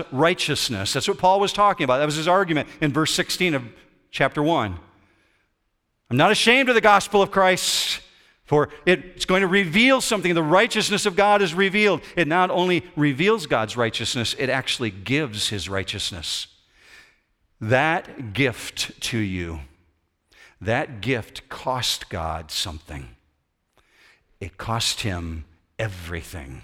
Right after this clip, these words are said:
God emptying the bank account, saying, "I'm not holding anything back because I love the world so much.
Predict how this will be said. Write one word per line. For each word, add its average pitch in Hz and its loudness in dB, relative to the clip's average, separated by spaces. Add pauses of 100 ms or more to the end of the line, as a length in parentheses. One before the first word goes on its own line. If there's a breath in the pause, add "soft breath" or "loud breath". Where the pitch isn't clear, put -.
(960)
God 104 -2
emptying 151 -2
the 113 -6
bank 107 -6
account, - -10
saying, 87 -6 (200 loud breath)
"I'm 123 -2
not 113 -2
holding 110 -2
anything 143 -2
back 95 -4 (220 loud breath)
because 127 -2
I 107 0
love 123 0
the 135 -2
world 113 -2
so 117 -2
much. - -2